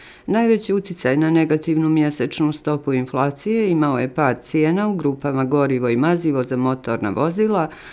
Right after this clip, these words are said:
usluge smještaja, voće, vazdušni prevoz putnika. Potrošačke cijene u periodu januar-novembar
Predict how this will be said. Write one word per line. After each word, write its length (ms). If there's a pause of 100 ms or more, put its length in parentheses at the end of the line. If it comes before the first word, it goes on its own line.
(180)
usluge 520
smještaja, 640
voće, 440
vazdušni 600
prevoz 420
putnika. 680 (480)
Potrošačke 760
cijene 440
u 100
periodu 520
januar-novembar 1120